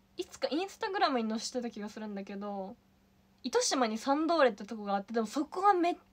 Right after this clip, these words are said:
ちゃね、あの、何？県外の方が来るっていうよりかは、地元の人がちょっとドライブしていくとこみたいな感じな気がする。その、福岡に住んでる人が、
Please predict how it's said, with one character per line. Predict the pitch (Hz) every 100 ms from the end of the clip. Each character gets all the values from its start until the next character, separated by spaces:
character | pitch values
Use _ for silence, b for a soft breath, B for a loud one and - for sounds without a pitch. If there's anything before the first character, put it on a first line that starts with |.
| _
ち | - 370
ゃ |
ね、 | 370 349 285
あ | 254
の、 | 240 226 233 b b b b b _
何？ | 277 220 196 -
県 | - 523 453
外 | 302 240
の |
方 | 240 254 247
が | 220
来 | - 302
る | 269
っ |
て | 226 254
い |
う |
よ | 233
り |
か | 233
は、 | 220
地 | 214
元 | 302 381 415
の | 415
人 | 392
が | 339
ち | 269
ょ | 247
っ |
と | 226
ド | 208
ラ | 240
イ | 226
ブ | 214
し | -
て | 190
い |
く | 185 202
と | 190
こ |
み | 170
た | 175
い | -
な | 240 _ _ b b b b _ _ _ _
感 | - 233
じ | 202
な | 196
気 | 202
が | 196
す | 196
る。 | 185 -
そ | 208
の、 | 190
福 | 196 - 311
岡 | 214
に |
住 | 196 233
ん |
で | 226
る | 208
人 | - 262
が、 | 330 214